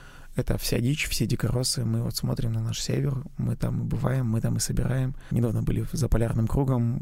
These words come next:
катаемся в Тверскую область, собираем самостоятельно. Плюс есть ребята, которые собирают для нас в Владимирской, в Архангельской областях.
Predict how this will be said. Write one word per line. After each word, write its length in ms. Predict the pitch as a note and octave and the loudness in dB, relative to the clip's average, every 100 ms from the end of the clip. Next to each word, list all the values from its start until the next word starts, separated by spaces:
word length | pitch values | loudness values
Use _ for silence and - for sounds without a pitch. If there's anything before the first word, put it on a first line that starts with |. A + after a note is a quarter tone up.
| - | -4
катаемся 1040 | A#2+ A#2+ A#2+ A2 - A#2+ - - - - | -2 -2 -2 -4 -4 -4 -4 -4 -6 -8
в 80 | - | -8
Тверскую 480 | - - - D3 C#3+ | -6 -6 -2 0 2
область, 260 | C3 B2+ - | 0 0 0
собираем 440 | B2+ B2 A#2+ A#2+ | 0 2 0 0
самостоятельно. 760 | A2 A#2+ A2 B2 A#2+ - A#2+ - - - - - - - - | -2 -2 -2 -2 -2 -2 -4 -4 -10 -16 -16 -16 -16 -14 -2
Плюс 280 | - - - | 0 0 0
есть 240 | - - | -2 0
ребята, 360 | - - A#2 A2+ | 0 2 0 -2
которые 560 | - - A#2 A#2+ A#2 | -2 0 0 -2 -2
собирают 440 | - A#2 A#2+ A2+ A#2 | -2 0 2 2 0
для 140 | A#2 | 0
нас 460 | A#2 A2+ - - - | 0 -2 -2 -2 -2
в 260 | - - - | -4 -2 -2
Владимирской, 840 | A#2 C3+ B2 - - A#2+ A2+ A2 | 0 0 0 -4 -4 -2 0 0
в 180 | G#2 A2 | -2 -4
Архангельской 640 | A#2 - C3 A#2+ A2 - | -4 -2 -2 -2 -2 -2
областях. 420 | A#2+ - - A#2 | -4 -4 -4 -4